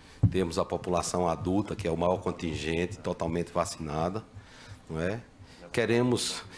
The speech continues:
e esperamos fortemente que o cenário sanitário continue favorável,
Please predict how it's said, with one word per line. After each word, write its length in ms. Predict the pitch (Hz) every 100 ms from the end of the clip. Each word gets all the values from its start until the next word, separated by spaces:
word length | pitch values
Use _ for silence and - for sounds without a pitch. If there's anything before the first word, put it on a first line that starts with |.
| -
e 60 | 151
esperamos 540 | 147 131 117 117 -
fortemente 600 | - 143 143 120 120 113
que 120 | -
o 20 |
cenário 380 | 110 104 101 98
sanitário 480 | - 101 98 92 92
continue 600 | 101 92 95 95 98 80 - - - - - - - -
favorável, 840 | 95 90 82 82 92 107 120